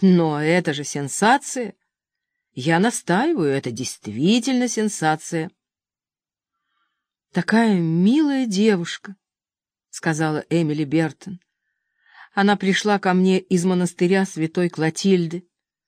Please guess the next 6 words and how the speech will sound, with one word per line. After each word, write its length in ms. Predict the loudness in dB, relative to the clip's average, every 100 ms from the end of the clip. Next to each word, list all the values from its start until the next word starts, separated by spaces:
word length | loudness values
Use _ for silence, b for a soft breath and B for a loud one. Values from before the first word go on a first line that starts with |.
| B B B B
Совершенно 640 | -4 -2 0 0 0 2 4
неопытная 760 | 4 4 2 -2 -4 -2 -2
девочка, 640 | -2 0 0 0 -6 -10
но 180 | -4 -2
очень 240 | -2 -4 -8
способная. 840 | -6 -6 -2 -2 -2 -4 -10 -12